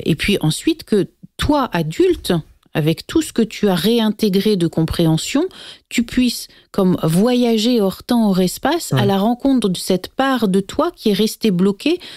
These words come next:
Speaker 1: dans une croyance, dans une émotion, dans un deuil non fait, dans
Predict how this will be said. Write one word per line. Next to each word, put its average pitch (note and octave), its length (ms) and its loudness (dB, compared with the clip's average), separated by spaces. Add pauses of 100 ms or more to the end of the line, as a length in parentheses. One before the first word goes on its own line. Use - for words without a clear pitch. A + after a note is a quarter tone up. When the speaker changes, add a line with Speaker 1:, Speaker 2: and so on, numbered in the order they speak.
(100)
Speaker 1:
dans G3+ 140 2
une F#3 200 2
croyance, A#3+ 540 0
dans G#3 140 2
une G3 200 2
émotion, F#3 460 2
dans A3 260 2
un F#3+ 80 2
deuil F#3+ 280 2
non F3+ 100 2
fait, C#4 240 -2
dans A#3 140 0